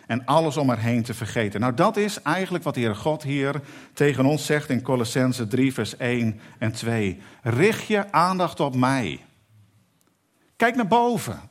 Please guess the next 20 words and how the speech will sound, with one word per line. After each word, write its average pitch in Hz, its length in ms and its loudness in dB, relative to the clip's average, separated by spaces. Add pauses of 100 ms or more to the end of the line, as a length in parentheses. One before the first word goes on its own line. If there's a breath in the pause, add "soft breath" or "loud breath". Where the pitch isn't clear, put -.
(140)
daar 190 340 2
waar 135 180 0
ik 185 260 0
ben, 135 260 2
waar 104 160 -2
Jezus 147 540 -2
is, - 360 -8 (160 loud breath)
zittend 202 480 0
aan 156 140 2
mijn 117 160 2
rechterhand." 120 800 -4 (1120 loud breath)
En 131 120 4
weet 170 240 4
je, 214 80 0
als 180 100 0
je 175 80 2
dat 185 140 0
probeert 165 360 2
te 156 100 -2
doen, 214 400 2